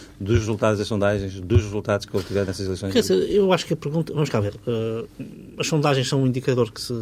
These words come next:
Speaker 2: pode ter em conta, mas a qual não se deve dar um valor absoluto. E muito
Speaker 1: Princi-,
Speaker 2: menos
Speaker 1: principalmente quando não são favoráveis.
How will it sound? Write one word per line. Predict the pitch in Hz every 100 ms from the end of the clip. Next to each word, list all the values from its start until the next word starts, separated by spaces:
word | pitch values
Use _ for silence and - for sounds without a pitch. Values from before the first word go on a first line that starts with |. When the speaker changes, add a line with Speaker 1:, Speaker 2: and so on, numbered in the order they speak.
| 107
Speaker 2:
pode | 117 110
ter | 110
em | 110
conta, | 185 185
mas | 156
a | 120
qual | 110 131
não | 131
se | 123
deve | 127 110
dar | 131
um | 127 113
valor | 113 117 117 120
absoluto. | - - - 151
E |
muito | 214
Speaker 1:
Princi-, | 180
Speaker 2:
menos | 139 143
Speaker 1:
principalmente | 139 - 127 135 139
quando | 117
não | 110
são | 104
favoráveis. | 98 82 69